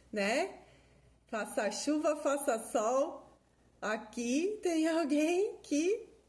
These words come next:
tá sempre de olho em ti.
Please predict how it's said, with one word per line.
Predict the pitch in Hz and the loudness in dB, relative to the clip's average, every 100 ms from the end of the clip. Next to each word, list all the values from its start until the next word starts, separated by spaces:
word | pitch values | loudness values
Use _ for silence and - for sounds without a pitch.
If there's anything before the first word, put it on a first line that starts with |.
| _ _ _ | _ _ _
tá | - 185 | -8 -8
sempre | - - 339 311 285 214 | -8 -6 -2 -2 -2 -4
de | 190 190 190 | -2 0 2
olho | 254 226 185 - - _ _ _ _ _ | 2 0 -4 -10 -18 _ _ _ _ _
em | - 269 415 - - _ _ | -4 -2 -2 -6 -20 _ _
ti. | - 294 - - | -6 -6 -6 -12